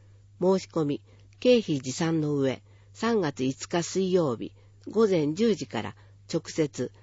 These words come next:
文化芸術振興課。募集、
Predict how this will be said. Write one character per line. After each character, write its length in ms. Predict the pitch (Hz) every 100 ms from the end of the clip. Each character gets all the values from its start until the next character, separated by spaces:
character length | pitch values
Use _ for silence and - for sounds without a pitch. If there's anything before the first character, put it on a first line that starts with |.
| - -
文 220 | 208 220
化 160 | 170 120
芸 220 | 131 165
術 260 | 160 160 -
振 260 | - 151
興 280 | 139 139 127
課。 240 | - 101 - - - - - - - - - - - - - - - - - - - 151
募 120 | 175
集、 540 | - 214 202 185 -